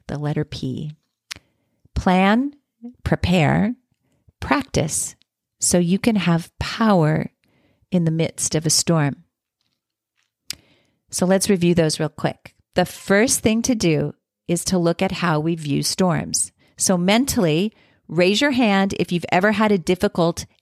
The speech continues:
external challenge, something hard, a kid melting down, money worries, illness, loss of a friend or a loved one.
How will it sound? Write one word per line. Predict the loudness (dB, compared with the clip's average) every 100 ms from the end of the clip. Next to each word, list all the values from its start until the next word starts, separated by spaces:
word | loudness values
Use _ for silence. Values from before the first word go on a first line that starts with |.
| 0
external | 0 0 -4 0 2 2 2 -2 -6 -14 _ _ _ _ _
challenge, | -2 0 0 0 -6 -10 -14 -12
something | -6 -2 -2 0 0 -2 -8
hard, | -8 -4 -2 -2 -6 -12 _ _ _ _
a | -8
kid | 0 0 2
melting | 2 2 0 2
down, | 2 2 2 -2 -6 -10
money | -4 0 2
worries, | 2 2 2 0 -2 -4 -8 -4
illness, | -2 0 2 0 0 -4 -2
loss | 0 0 0
of | -2
a |
friend | -2 2 2 2 2
or |
a | 2
loved | 2 2 0
one. | -2 0 -2